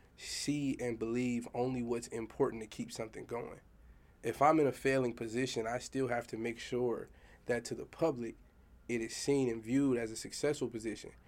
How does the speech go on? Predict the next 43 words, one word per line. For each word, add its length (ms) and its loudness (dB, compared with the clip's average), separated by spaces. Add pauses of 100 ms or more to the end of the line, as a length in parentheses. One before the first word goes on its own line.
(220)
because 240 -2
I 120 2
have 220 2
to 80 -10
keep 240 -8
my 140 -8
status 480 0
in 80 -4
order 200 -2
to 80 -6
keep 420 -8
empowering 680 4
children 680 2
and 240 -6
youth 420 0
and 160 -10
keep 280 -10
the 60 -10
movement 540 0
moving 260 -4
forward. 520 -4 (360)
So 200 2
maintaining 800 2
that 160 -2
control 560 0
of 100 -4
all 160 -4
situations 760 -6
was, 280 -10
is 220 -14
what 160 -8
I 100 -4
would 140 -6
say 160 -6
is 180 -8
the 80 -10
biggest 520 -4 (420)
advice, 460 2
not 160 4
only 200 2
that 120 0
I've 260 4
received, 580 -4